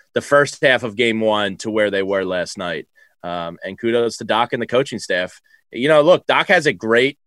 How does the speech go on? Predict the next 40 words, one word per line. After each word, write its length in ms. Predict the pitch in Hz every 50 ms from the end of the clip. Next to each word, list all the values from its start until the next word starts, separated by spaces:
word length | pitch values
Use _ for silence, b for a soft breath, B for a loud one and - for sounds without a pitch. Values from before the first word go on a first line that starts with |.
| _ -
assistance, 760 | 110 - - - 135 131 - - 127 113 - - - - - _ _ _ _ _ _ _ _ -
uh, 260 | 101 104 104 104 101
staff 540 | - - - - 120 117 120 110 - - - _ -
around 380 | 104 104 107 104 107 110 85
him. 240 | 90 80 69 69 - _ _ -
Uh, 220 | 95 101 98 95 - -
uh, 100 | 98 101
these 220 | 95 113 120 117 113
guys 320 | - 120 117 117 110 107
are 100 | 101 104
all 160 | 107 113 113
veterans. 720 | 104 101 113 113 117 123 123 131 131 131 135 143 135 - - B B B B B _
They 120 | 101 101
all 340 | 104 107 110 117 117 117 117
have, 180 | 107 113 101 92 95 _ _ _
you 360 | 82 80 - 101 110 110 98
know, 80 | 73 -
Sam 280 | - - 135 123 110
Cassell 440 | - - 113 - - 123 131 139 113
even, 240 | 98 92 90 95 95
he's 220 | 95 92 87 -
played, 480 | - - 117 120 135 135 127 117 104 98
he's 160 | 104 104 92
been 200 | - _ 135 127
in 80 | 117 110
the 100 | 107 107
league 200 | 113 120 110 -
for 140 | - 101 - - - -
thirty 460 | 120 123 123 123 120 117 113 110 110 _ _ _
years 380 | 120 113 120 139 165 165 139 107
already. 440 | 80 78 82 80 80 76 71 69 B B B B B B B B B
Um, 500 | - 107 107 104 101 101 98 98 95 82 -
so, 480 | - - 131 120 117 113 113 110 101 -
you 140 | - 131 123
know, 120 | 117 110 -
kudos 340 | - 135 147 147 143 135
to 60 | - 135
the 80 | 131
coaching 320 | 127 147 151 147 - 117 -
staff. 400 | - 90 85 87 - - _